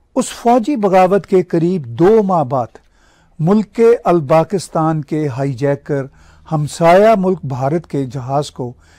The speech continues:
एक पहाड़ी मुल्क से वापस भारत की परवास के दौरान हाईजैक करने में कामयाब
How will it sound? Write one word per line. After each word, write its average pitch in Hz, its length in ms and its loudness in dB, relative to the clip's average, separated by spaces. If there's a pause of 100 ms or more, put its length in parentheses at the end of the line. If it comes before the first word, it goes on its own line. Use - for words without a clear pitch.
(180)
एक 175 260 0
पहाड़ी 156 400 0
मुल्क 180 260 -4
से 156 200 -6
वापस 143 680 -4 (340)
भारत 147 360 -4
की 180 140 -4
परवास 143 500 0
के 151 140 -6
दौरान 135 500 -2 (320)
हाईजैक 160 540 0
करने 135 320 -6
में 160 140 -8
कामयाब 131 460 -8